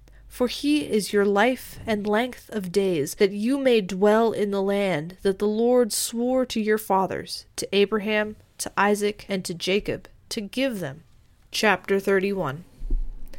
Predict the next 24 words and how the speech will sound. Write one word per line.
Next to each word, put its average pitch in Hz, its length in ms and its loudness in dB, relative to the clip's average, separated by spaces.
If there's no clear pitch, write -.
So 277 260 8
Moses 202 560 2
continued 196 840 -4
to - 160 -4
speak - 480 -4
these 196 240 -2
words 170 460 0
to - 220 -8
all 185 400 2
Israel, 156 560 -6
and 220 160 -2
he 247 100 4
said 220 300 4
to 185 120 0
them, 156 280 -4
"I 220 80 2
am 202 200 0
one 220 180 2
hundred 226 340 0
and 196 120 2
twenty 185 300 -2
years 190 340 2
old 175 220 0
today. 143 380 -6